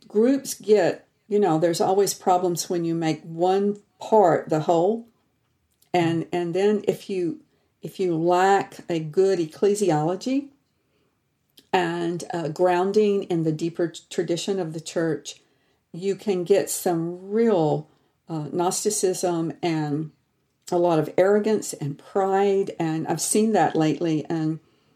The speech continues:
it's grievous because, you know, we are part of something, uh, larger, and therefore we are subject to one another, questions about, uh, our discernment or a miracle or,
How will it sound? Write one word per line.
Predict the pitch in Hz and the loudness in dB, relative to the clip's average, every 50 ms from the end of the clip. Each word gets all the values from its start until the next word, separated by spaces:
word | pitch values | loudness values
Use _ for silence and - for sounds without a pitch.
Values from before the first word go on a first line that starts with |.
| _ _ - | _ _ -6
it's | - 160 - - | -6 -6 -6 -4
grievous | 160 160 185 208 214 190 175 143 143 143 151 - | -2 0 2 2 2 2 0 0 0 0 -2 -4
because, | - - 160 156 - - 175 165 156 160 165 160 156 - - _ _ _ _ _ _ _ _ _ _ _ _ _ _ - | -6 -8 -8 -6 -4 -2 0 2 2 2 0 -2 -4 -8 -12 _ _ _ _ _ _ _ _ _ _ _ _ _ _ -6
you | 170 196 190 | -2 -2 0
know, | 180 165 | 0 0
we | 160 160 175 175 | 0 0 0 0
are | 170 165 165 | 2 0 0
part | 165 - - 196 190 190 185 | 0 2 2 4 4 4 4
of | 170 156 151 | 2 0 0
something, | - - 185 165 - - 185 170 160 156 - 175 | 0 0 -2 -2 -2 -2 -2 -2 -2 -2 -2 -2
uh, | 165 156 - - _ _ _ | -2 -2 -4 -6 _ _ _
larger, | 165 165 165 170 180 202 202 202 - 170 143 143 151 151 151 - _ _ _ _ _ _ _ - | -2 0 2 4 4 4 4 4 2 2 2 2 0 -2 -6 -12 _ _ _ _ _ _ _ 0
and | 175 170 170 170 165 165 165 165 151 - - _ _ _ _ _ _ _ _ _ _ | 0 2 2 0 0 0 0 -2 -2 -4 -8 _ _ _ _ _ _ _ _ _ _
therefore | - 165 196 185 185 185 - - 202 185 175 170 | 0 2 4 4 4 2 0 2 2 4 4 4
we | 170 170 175 175 170 | 2 2 0 0 0
are | - - 175 170 165 165 160 | 2 2 2 2 2 2 0
subject | 160 - - 180 180 - - 175 - - | 0 2 0 0 0 0 -4 -6 -6 -8
to | 175 | -6
one | 165 165 160 | -2 -2 0
another, | 151 151 151 147 160 190 220 233 247 240 - - | 0 0 0 0 0 0 0 0 -2 -4 -6 -4
questions | - - 160 156 - - - 175 180 180 175 - - - | -2 0 0 0 -2 -4 -4 -4 -4 -6 -8 -10 -8 -8
about, | 170 156 156 170 165 160 - - - _ _ _ _ _ _ _ _ _ _ _ _ | -6 -2 -2 0 0 0 -2 -4 -6 _ _ _ _ _ _ _ _ _ _ _ _
uh, | 185 175 160 156 156 - | -6 -4 -2 -2 -2 -2
our | - 170 160 | -2 -2 -2
discernment | 156 160 156 - - 175 170 175 185 185 196 196 185 - - - - | 0 -2 -2 -2 -2 -2 -2 -2 -2 -2 -2 -2 -2 -4 -6 -6 -2
or | 160 156 156 156 147 - - - _ | -2 0 0 0 -2 -4 -8 -10 _
a | - | -4
miracle | 160 156 151 151 151 156 165 160 - 190 185 202 208 202 202 - | -2 0 0 0 0 -2 -2 -2 -2 0 2 4 2 2 2 0
or, | 143 143 139 127 - - - - 156 | -2 -2 -2 -4 -4 -6 -8 -8 -10